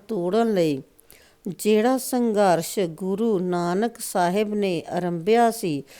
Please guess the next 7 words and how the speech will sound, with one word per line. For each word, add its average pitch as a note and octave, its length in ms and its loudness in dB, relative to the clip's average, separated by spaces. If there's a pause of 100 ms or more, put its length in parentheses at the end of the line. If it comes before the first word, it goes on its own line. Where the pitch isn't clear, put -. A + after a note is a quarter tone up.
(340)
ਦਸ਼ਮੇਸ਼ G#3 840 2 (200)
ਪਿਤਾ G#3 400 0
ਵੱਲੋਂ E3+ 480 -2 (100)
ਥਾਪੇ F#3 540 -2
ਖਾਲਸਾ F#3+ 800 2
ਜੀ F#3 400 -2
ਦੇ E3 420 0